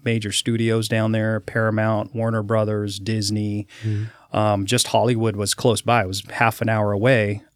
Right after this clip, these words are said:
Speaker 1: Um, the more I put myself in there and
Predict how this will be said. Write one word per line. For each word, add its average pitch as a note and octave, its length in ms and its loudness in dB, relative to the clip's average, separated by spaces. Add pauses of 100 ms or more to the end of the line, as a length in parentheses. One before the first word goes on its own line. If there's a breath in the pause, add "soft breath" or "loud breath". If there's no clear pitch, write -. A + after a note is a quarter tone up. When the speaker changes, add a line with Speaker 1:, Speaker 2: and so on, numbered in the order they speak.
Speaker 1:
Um, G#2+ 600 -2 (120)
the A#2 120 2
more B2 560 4
I A2+ 500 0 (220)
put - 240 0
myself A2+ 540 0
in A#2+ 160 2
there A#2 240 2
and G#2+ 300 -6